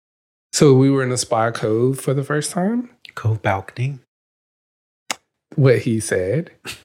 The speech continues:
Speaker 1: Uh, which gave us certain amenities with the spa, which was on that deck. It was right in front of our room, actually.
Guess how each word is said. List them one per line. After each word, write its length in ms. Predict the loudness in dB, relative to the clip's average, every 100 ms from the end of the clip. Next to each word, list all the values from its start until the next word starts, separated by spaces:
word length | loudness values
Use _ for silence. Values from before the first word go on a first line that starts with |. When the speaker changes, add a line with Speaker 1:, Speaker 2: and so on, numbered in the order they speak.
| _ _ 0
Speaker 1:
Uh, 440 | 0 2 -2 -2
which 280 | 2 2 2
gave 240 | 0 2
us 200 | 0 -2
certain 380 | -2 -2 -2 -4
amenities 840 | -4 -4 -4 -4 -2 -4 -6 -14 -10
with 280 | -2 -2 -2
the 80 | -6
spa, 440 | -2 0 0 2
which 440 | 2 2 0 -4
was 360 | -4 -6 -6 -10 -16 _ _ -6
on 180 | -4 -2
that 220 | -2 -2
deck. 280 | -4 -6 -8
It 100 | -10
was 260 | -12 -16 -18 _
right 220 | -6 -4 -4
in 100 | -6
front 200 | -8 -6
of 60 |
our 140 | -8 -6
room, 280 | -8 -8
actually. 520 | -10 -8 -8 -8 -12